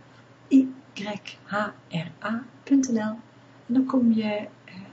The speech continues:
als je ergens op klikt, op de website van, eh, Design, D I Z lange I N punt N L. En daar staan alle lezingen, er staan ook alle gesprekken op. En, eh, van Marja Oosterman en, eh, en van mij.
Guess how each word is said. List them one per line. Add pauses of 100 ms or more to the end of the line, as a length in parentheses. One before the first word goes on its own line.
(100)
als
je
ergens
op
klikt,
op
de
website
van, (200)
eh, (560)
Design,
D
I
Z (180)
lange
I (180)
N (240)
punt
N
L. (460)
En
daar
staan (160)
alle
lezingen,
er
staan
ook
alle
gesprekken
op. (1600)
En,
eh,
van
Marja
Oosterman (100)
en, (280)
eh,
en
van
mij.